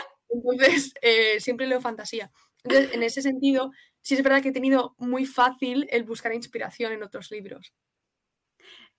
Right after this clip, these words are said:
Speaker 1: No, hace poquito también entrevisté a otra niña y ella es escritora de romance y me cuenta que solo lee fantasía.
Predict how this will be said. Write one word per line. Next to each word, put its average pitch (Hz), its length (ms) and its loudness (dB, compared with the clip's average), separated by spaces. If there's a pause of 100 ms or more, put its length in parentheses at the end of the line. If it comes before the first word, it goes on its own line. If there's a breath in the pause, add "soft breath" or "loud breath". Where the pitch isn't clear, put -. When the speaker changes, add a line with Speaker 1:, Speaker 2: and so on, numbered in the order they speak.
(140)
Speaker 1:
No, 233 240 -2 (200)
hace 262 300 2
poquito 262 340 -2
también 285 380 2
entrevisté 247 880 -2
a 240 360 0
otra 233 220 -6
niña 240 400 -10
y 220 140 -14
ella 277 240 -4
es 320 120 -10
escritora 247 460 -6
de 277 100 -2
romance 208 640 -6
y 220 60 -12
me 202 160 -10
cuenta 269 340 -6
que 220 180 -2
solo 269 240 -2
lee 269 160 0
fantasía. 226 580 -6